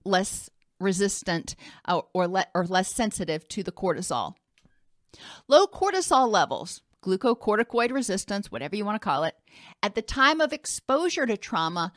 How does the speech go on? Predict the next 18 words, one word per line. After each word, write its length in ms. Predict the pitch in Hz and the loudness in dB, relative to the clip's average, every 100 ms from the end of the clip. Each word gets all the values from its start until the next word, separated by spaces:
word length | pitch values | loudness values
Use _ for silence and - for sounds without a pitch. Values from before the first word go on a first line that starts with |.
| - - | -18 -12
may 320 | 190 226 294 | -6 -2 -2
predict 640 | 302 285 226 311 - - - | -2 -6 -2 -2 -4 -14 -8
the 100 | 214 | -6
development 760 | 190 208 208 220 185 220 233 - 190 | -4 2 4 4 0 -2 -4 -4 -6
of 180 | 196 | -6
P 200 | - 220 | -8 -12
T 260 | 208 - 196 | -12 -8 -4
S 220 | 196 - | -4 -4
D. 420 | 175 208 180 - _ _ _ _ - - _ _ _ | -6 -4 -4 -8 _ _ _ _ -20 -20 _ _ _
Again, 680 | - 220 196 285 311 165 170 _ - | -4 -4 -4 2 2 2 -6 _ -12
when 360 | 196 240 311 | -2 0 0
somebody 600 | 359 - 285 277 269 254 - | -2 0 2 2 2 -2 -4
is 640 | 247 240 233 226 214 - _ _ _ | 0 2 0 -4 -6 -10 _ _ _
in 160 | 254 240 | -4 -4
a 80 | 220 | -4
state 640 | - - - 269 233 - | -6 -8 0 0 0 -6
where 320 | 190 208 208 | -4 0 2
their 460 | 202 214 214 202 | 2 2 2 2